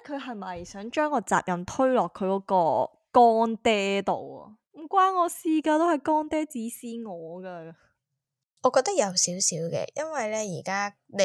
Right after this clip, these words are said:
Speaker 2: 講咩就係咩㗎啦嘛，
Speaker 1: 係咯，乾爹都已死。
Speaker 2: 因為乾爹已經死刑死咗。
Speaker 1: 沒有了乾爹。
Speaker 2: 噉你以為佢係咪過唔到好生活？
Speaker 1: 聽你噉講已經知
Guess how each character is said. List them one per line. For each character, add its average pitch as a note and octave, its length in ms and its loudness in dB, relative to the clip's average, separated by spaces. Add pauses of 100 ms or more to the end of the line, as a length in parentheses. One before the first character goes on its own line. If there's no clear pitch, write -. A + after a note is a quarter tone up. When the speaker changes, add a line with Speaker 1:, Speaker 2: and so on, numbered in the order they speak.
Speaker 2:
講 D#3+ 260 0
咩 F#3 400 -6
就 F#3 100 4
係 G3 200 2
咩 G3+ 100 0
㗎 A3+ 80 6
啦 - 0 -
嘛， - 0 -
Speaker 1:
係 - 0 -
咯， - 0 -
乾 A#3 160 4
爹 A3+ 140 2
都 A#3 120 2
已 A3 60 -2
死。 G3 60 -4
Speaker 2:
因 G#3 100 -2
為 F3+ 180 0
乾 F3+ 320 -2
爹 F3 140 2
已 C#3+ 40 0
經 F3 260 0
死 - 340 2
刑 D#3+ 240 2 (320)
死 - 220 -2
咗。 A3+ 140 0
Speaker 1:
沒 G3+ 120 0
有 G3 100 4
了 G3+ 140 2
乾 G3 260 0
爹。 F#3 180 -2
Speaker 2:
噉 A3 200 0
你 A#3 280 0
以 G3+ 60 -2
為 F3 240 2
佢 E3 380 0
係 - 220 -2
咪 F3 320 -2 (100)
過 G#3+ 220 6
唔 F3 100 -4
到 G#3 140 0
好 G#3 180 -6
生 B3+ 180 2
活？ B3 440 -4 (1040)
Speaker 1:
聽 E4+ 180 4
你 D4+ 60 8
噉 A#3+ 180 0
講 A#3 220 0
已 B3+ 60 -4
經 C4 120 -2
知 B3+ 100 -8